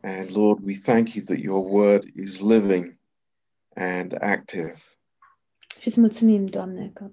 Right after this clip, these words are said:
Speaker 2: cuvântul tău este viu și activ.
Speaker 1: And, uh, Lord, it's so edifying for us.
Speaker 2: Și este atât de ziditor pentru noi, Doamne.
Speaker 1: Um, so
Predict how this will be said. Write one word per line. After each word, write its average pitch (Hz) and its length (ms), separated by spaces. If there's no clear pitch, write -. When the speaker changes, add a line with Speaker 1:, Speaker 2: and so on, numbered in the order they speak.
Speaker 2:
cuvântul 214 420
tău 202 140
este 190 340
viu 190 300
și - 180
activ. - 480
Speaker 1:
And, 98 440
uh, 50 300
Lord, 107 360
it's 98 240
so 107 360
edifying 101 640
for 85 340
us. - 320
Speaker 2:
Și - 120
este - 160
atât 202 160
de 208 260
ziditor 202 480
pentru 196 340
noi, 190 220
Doamne. 202 600
Speaker 1:
Um, 95 400
so - 160